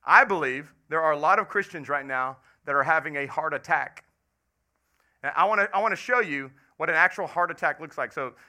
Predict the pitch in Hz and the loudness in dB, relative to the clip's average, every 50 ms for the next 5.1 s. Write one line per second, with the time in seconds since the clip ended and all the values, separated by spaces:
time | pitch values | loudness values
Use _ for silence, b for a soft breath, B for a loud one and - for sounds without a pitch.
0 | b b - 131 127 - - 180 214 - - 160 156 175 190 226 208 147 139 165 | b b -4 -4 0 4 4 4 4 4 -2 -2 2 4 4 4 2 -2 -2 0
1 | 190 202 202 175 - 160 131 123 120 117 120 123 127 156 151 _ _ _ _ _ | 0 0 0 -2 -2 -2 -2 -2 -2 -4 -6 -8 -8 -12 -14 _ _ _ _ _
2 | _ _ _ 120 151 160 170 185 185 170 156 131 139 139 131 135 143 156 170 - | _ _ _ 0 2 4 4 4 4 2 0 -4 -4 -6 -2 0 0 0 0 -2
3 | - 196 147 135 156 151 147 135 - - 131 120 123 127 - - _ _ _ _ | -8 -14 -8 -6 -6 -6 -6 -6 -8 -6 -6 -4 -4 -6 -8 -12 _ _ _ _
4 | - 135 135 127 123 120 147 151 151 143 135 135 143 143 139 - 123 110 101 107 | -12 -10 -10 -10 -4 -4 -4 -4 -4 -2 0 0 0 0 -2 -6 -14 -14 -14 -14
5 | 98 | -18